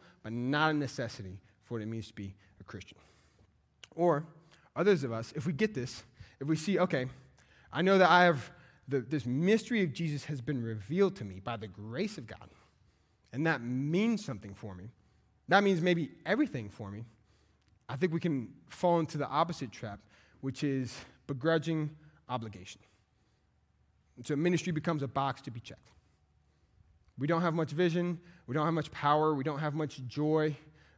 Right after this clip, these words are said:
We aren't seeing much fruit happen. Um, we're just checking a box. This is a thing that I know I need to do,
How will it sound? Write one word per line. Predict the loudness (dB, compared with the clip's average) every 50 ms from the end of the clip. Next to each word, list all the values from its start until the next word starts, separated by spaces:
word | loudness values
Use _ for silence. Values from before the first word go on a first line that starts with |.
| _ _ -6
We | -2 2 2
aren't | 2 2 2 0
seeing | -2 -2 0 0 2 2
much | 2 0 0 -2
fruit | -8 -12 -6 -4 -4 -2 -2
happen. | -2 -2 -2 -2 -4 -4 -6 -8 -8 -14 -20 -20 -20 -20 _ _ _ -8
Um, | -6 -6 -4 -4 -4 -4 -6 -6 -8 -10 -16 -20 _ -20 _ _ _ _ _ _ _ _ _ _ _ _ _ _ _ _ _ _ _ _ _ _ _ _ _ _ _ _ _ _ _ -18 -14 -12
we're | -8
just | -6 -6 -6 -6 -8 -16 _ -12
checking | -10 -10 -8 -8 -8 -8
a |
box. | -8 -10 -14 -14 -16 -20 -20 -20 -20 _ _ _ -14
This | -10 -10 -8
is | -6 -6
a | -4
thing | -2 -2 -2 0 0
that | 0 0
I | 0 0
know | 0 0 0
I | 0
need | 0 -2 -2
to | -4
do, | -6 -8 -6 -8 -8 -8